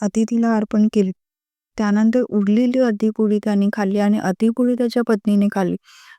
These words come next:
संतोषजनक भावनेने त्यांनी अतिथीला जेवण दिले. जे मिळाले, ईश्वराचे आभार मानून त्यांनी ते खाल्ले. त्या संतोषी भक्तांनी हात धुतल्यावर त्याचे हात धुण्याचे पाणी मुंगसाच्या शरीरावर पडले, तेव्हा त्या मुंगसाचे अर्धे शरीर सोनेरी झाले.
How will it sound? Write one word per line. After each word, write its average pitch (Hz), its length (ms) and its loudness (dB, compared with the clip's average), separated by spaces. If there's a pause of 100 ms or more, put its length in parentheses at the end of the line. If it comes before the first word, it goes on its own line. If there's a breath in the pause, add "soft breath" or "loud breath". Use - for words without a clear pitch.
(100)
संतोषजनक 226 800 0
भावनेने 208 640 2
त्यांनी 214 240 2
अतिथीला 214 520 0
जेवण 202 400 2
दिले. 196 240 0 (420 soft breath)
जे 208 300 4
मिळाले, 214 560 4
ईश्वराचे 240 580 0
आभार 208 320 2
मानून 208 420 2
त्यांनी 220 320 2
ते 226 100 -2
खाल्ले. 170 320 -2 (640 soft breath)
त्या 226 240 4
संतोषी 226 420 0
भक्तांनी 214 640 2 (400 soft breath)
हात 220 300 0
धुतल्यावर 208 520 0 (100)
त्याचे 214 380 -2
हात 220 240 -4 (720)
धुण्याचे 208 640 4 (140)
पाणी 214 200 2
मुंगसाच्या 220 600 2
शरीरावर 202 600 2
पडले, 190 320 0
तेव्हा 202 420 -2
त्या 247 120 -2
मुंगसाचे 202 540 0
अर्धे 196 340 0
शरीर 220 360 0
सोनेरी 196 440 0
झाले. 202 240 -2